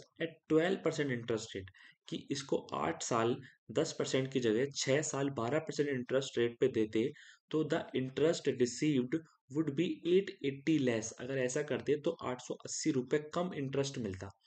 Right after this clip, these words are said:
What was the principal amount then? तो principal amount क्या था? तो वही thumb rule, आरटी परसेंटेज। पहले case के अंदर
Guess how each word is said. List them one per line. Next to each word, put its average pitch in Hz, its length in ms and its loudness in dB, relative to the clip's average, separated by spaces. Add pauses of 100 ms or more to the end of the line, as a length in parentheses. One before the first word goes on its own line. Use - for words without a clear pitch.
(300)
What 139 200 4
was 139 380 2
the - 0 -
principal 139 580 -2
amount 117 560 -4
then? 107 220 -2
तो 117 80 -10
principal 131 460 -2
amount 117 300 -6
क्या 107 160 -4
था? 104 280 -12 (400)
तो 120 80 0
वही 127 340 0
thumb 147 180 0
rule, 180 220 2 (140)
आरटी 123 280 2
परसेंटेज। 107 600 -4
पहले 123 420 0
case 143 380 2
के 151 60 4
अंदर 131 380 0